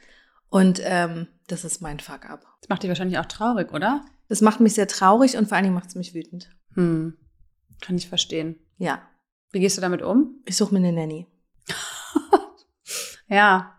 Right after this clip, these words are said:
Speaker 1: Ich suche mir jetzt eine Nanny, die Lust darauf hat. Klar, die wird bezahlt, aber jemand, der sich dann auch mit meiner Tochter besch-, wir arbeiten nun mal viel und das ist, sind andere Zeiten als früher. Ähm,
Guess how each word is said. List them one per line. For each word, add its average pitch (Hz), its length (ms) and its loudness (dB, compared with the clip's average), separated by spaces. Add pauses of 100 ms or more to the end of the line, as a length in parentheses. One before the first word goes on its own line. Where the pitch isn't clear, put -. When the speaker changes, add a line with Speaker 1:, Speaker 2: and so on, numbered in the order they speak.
Speaker 1:
Ich 208 160 0
suche 226 160 4
mir 220 80 6
jetzt 202 160 0
eine 190 100 6
Nanny, 247 560 8
die 190 220 0
Lust 202 320 2
darauf 254 280 4
hat. 247 360 -4
Klar, 208 220 2
die 190 100 2
wird 190 140 -2
bezahlt, 214 520 0
aber 180 360 0 (260)
jemand, 214 640 2
der 190 280 0
sich 190 160 -2
dann 202 160 -2
auch 196 220 -4
mit - 300 -4
meiner 180 180 -2
Tochter 196 260 0
besch-, 190 240 -4 (200)
wir 208 200 2
arbeiten 214 300 4
nun 190 100 4
mal 190 140 -2
viel 202 340 0
und 208 120 0
das 196 100 -2
ist, - 280 -10
sind 220 220 2
andere 196 280 0
Zeiten 196 340 -6
als 180 220 -2
früher. 247 400 2 (560)
Ähm, 196 560 6